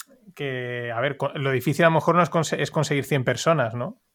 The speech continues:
Pero veinticuatro mil euros en un ámbito de inversión, pues es algo que, mm, quizá en estos tiempos puede ser más difícil, pero, pero digamos, hay bastante gente que los puede tener disponibles, ¿no? Que no es algo que pueda ser tan loco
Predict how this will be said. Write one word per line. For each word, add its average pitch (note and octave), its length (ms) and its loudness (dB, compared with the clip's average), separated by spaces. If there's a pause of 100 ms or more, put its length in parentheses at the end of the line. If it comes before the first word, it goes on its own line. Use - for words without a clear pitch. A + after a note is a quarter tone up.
(100)
Pero B2 400 -2
veinticuatro B2+ 580 -2
mil C#3 160 0
euros D3+ 440 2
en C#3+ 120 -2
un C#3+ 160 -4
ámbito C#3+ 300 0
de D3 60 2
inversión, D3 600 2
pues D#3 220 -2
es C#3 140 -4
algo C#3 180 2
que, C#3 240 -2
mm, B2+ 540 -6 (180)
quizá D3 240 0
en E3 60 4
estos E3 260 2
tiempos D#3 380 2
puede D#3+ 160 2
ser D#3 140 -2
más D3+ 160 4
difícil, D#3 420 -4
pero, C#3+ 380 0 (520)
pero C3 120 -4
digamos, C#3 220 2
hay C3 80 2
bastante C3 340 0
gente C#3 200 0
que D3 60 2
los D3 140 2
puede C#3+ 180 2
tener B2+ 180 0
disponibles, B2 580 -4
¿no? C#3 120 -4
Que C#3 80 -6
no B2 140 -2
es - 120 -8
algo D3 220 4
que D3+ 100 -2
pueda C#3 160 4
ser C3+ 180 -2
tan C3 200 0
loco B2+ 480 0